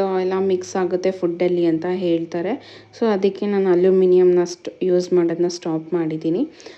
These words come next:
ಹಾಗೆ ನಾನ್ ಸ್ಟಿಕ್ಕು ಅಷ್ಟೇ, ಅದನ್ನು ಕೂಡ ಯೂಸ್ ಮಾಡಬಾರ್ದು ಅಂತ ಹೇಳ್ತಾರೆ. ನಿಮ್ಮ ಹತ್ರನೂ ಏನಾದರೂ ಇದ್ದರೆ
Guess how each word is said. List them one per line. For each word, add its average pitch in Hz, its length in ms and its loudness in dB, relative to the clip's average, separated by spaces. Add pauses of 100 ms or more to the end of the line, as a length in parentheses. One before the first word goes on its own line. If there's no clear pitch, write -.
(180)
ಹಾಗೆ 240 260 2
ನಾನ್ 214 340 2
ಸ್ಟಿಕ್ಕು 208 360 -4
ಅಷ್ಟೇ, 196 420 -4
ಅದನ್ನು 190 400 -2
ಕೂಡ 185 140 -2
ಯೂಸ್ 180 380 2
ಮಾಡಬಾರ್ದು 170 520 -2
ಅಂತ 170 220 -2
ಹೇಳ್ತಾರೆ. 170 500 -4
ನಿಮ್ಮ 196 220 -4
ಹತ್ರನೂ 185 400 -4
ಏನಾದರೂ 170 420 -2
ಇದ್ದರೆ 160 280 -6